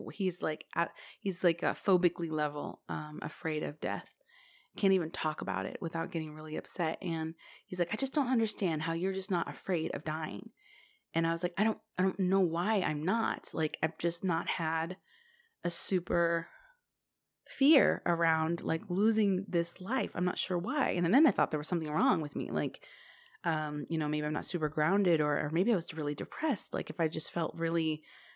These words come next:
um, dismissive of my life, and I've come to terms now with that. That's not the case at all. I enjoy this life very much.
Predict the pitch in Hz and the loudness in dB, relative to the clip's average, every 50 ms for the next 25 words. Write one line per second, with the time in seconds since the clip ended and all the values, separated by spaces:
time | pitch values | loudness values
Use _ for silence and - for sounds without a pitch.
0 | _ _ _ 170 160 156 156 147 - 160 156 - - 160 160 170 - - 180 156 | _ _ _ 0 2 2 0 -2 -4 -4 -4 -2 0 0 0 0 2 2 2 2
1 | 143 151 - 165 156 160 156 151 143 143 156 160 165 170 160 156 - 156 151 147 | 2 2 -2 -4 -4 -2 -2 -2 -2 0 0 0 0 0 -2 -2 -4 -4 -2 -2
2 | 143 151 147 - - - 165 165 - 165 - - 156 147 147 - 160 156 165 175 | -2 -4 -4 -6 -4 -2 -2 -2 -2 -4 -6 -6 -4 -4 -4 -2 0 0 0 0
3 | 170 160 - - 156 147 - - 151 - - 160 151 - 151 - - 151 - 156 | 0 -2 -2 0 0 0 0 -2 -4 -4 -4 -4 -4 -4 -6 -6 -6 -6 -4 -2
4 | 156 151 156 165 165 160 156 151 170 156 156 151 - 160 160 170 175 170 165 156 | 0 0 2 2 2 0 0 0 -2 -2 -4 -2 0 0 2 2 0 0 -2 -4
5 | - - 156 151 156 - - - 156 156 160 156 156 - - - - | -2 -2 -2 -4 -2 -4 -4 -4 -2 -2 -4 -4 -6 -6 -8 -10 -10